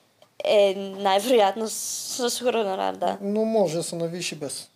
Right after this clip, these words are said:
Speaker 1: М, не знам.
Speaker 2: По-скоро клониш към нея ли?
Speaker 1: По-скоро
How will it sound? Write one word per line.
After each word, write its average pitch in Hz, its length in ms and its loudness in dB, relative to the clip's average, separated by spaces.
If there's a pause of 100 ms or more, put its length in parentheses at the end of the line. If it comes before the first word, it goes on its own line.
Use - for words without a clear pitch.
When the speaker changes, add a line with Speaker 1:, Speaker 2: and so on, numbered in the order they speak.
(140)
Speaker 1:
М, - 80 -6 (400)
не 196 340 -4
знам. - 240 -8 (1300)
Speaker 2:
По-скоро 165 540 -6
клониш 156 280 -8
към 139 180 -8
нея 180 120 -4
ли? 190 60 -10 (1000)
Speaker 1:
По-скоро 208 720 0